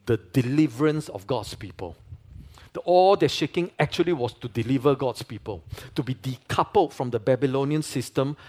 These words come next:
unto divine prosperity to fulfill the purposes of God.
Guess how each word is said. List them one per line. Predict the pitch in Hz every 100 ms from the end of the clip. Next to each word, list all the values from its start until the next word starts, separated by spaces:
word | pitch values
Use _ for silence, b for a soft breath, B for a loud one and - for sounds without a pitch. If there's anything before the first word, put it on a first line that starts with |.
| B
unto | 143 135 139
divine | 135 117 151 170 185
prosperity | - 131 - - 131 139 131 160 165 B 139
to | -
fulfill | - 127 - 156 160
the | 151
purposes | 110 - 110 120 - 117
of | 101 -
God. | 107 85